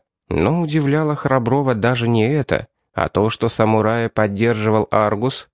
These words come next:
а значит и тосконские хранители. «Нет», Русич отрицательно покачал головой. «Ведь я, в отличие от некоторых, улиток не ел».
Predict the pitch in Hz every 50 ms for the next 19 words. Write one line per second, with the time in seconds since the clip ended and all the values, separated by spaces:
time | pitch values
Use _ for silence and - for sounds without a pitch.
0 | _ _ - 95 95 90 87 92 90 95 98 - - 113 - - - 104 - 110
1 | 107 - - - 98 95 92 - - - 104 104 104 - 110 113 113 117 139 175
2 | 165 - - 98 78 - - - - _ _ _ _ _ _ _ _ _ - 101
3 | - 165 185 147 85 - - - - _ _ _ _ _ - - 82 98 131 151
4 | - - 131 - - 107 - - 95 92 - 123 131 147 - 131 131 123 107 -
5 | 92 - 101 101 - - 104 95 92 87 80 101 98 98 98 92 87 87 82 71
6 | - - _ _ _ _ _ _ _ _ _ _ - - - 139 165 190 - 214
7 | - 180 135 117 113 - 135 143 143 - - 120 110 107 104 - - 123 127 -
8 | - 110 - 104 107 104 - - - - 101 101 104 107 - - 101 - 107 104
9 | 104 107 131 135 113 78 -